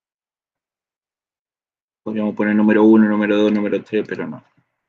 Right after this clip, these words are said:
No, es más corto. Bien, ahora, ¿dónde almacenamos los valores?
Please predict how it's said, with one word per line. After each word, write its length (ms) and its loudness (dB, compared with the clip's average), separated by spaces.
No, 180 -20
es 80 -20
más 180 -14
corto. 280 -14
Bien, 240 0
ahora, 460 -2
¿dónde 380 -2
almacenamos 540 -2
los 100 -2
valores? 440 -2